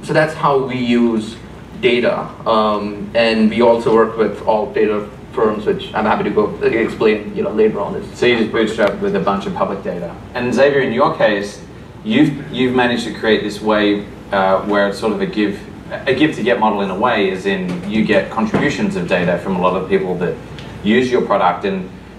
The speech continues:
Speaker 2: I think in the early days, it's perhaps tempting for a startup to think about selling their data as opposed to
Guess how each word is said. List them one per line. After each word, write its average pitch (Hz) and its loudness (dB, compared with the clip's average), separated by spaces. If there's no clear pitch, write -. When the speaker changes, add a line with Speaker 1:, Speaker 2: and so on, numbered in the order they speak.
Speaker 2:
I - -2
think 170 2
in 151 4
the 120 4
early 131 6
days, 107 4
it's 107 -4
perhaps - -4
tempting 110 -4
for 104 -4
a 98 -2
startup 101 0
to 104 -8
think 107 -4
about 90 0
selling 110 0
their 92 -4
data 87 0
as 92 -6
opposed 92 0
to 90 -2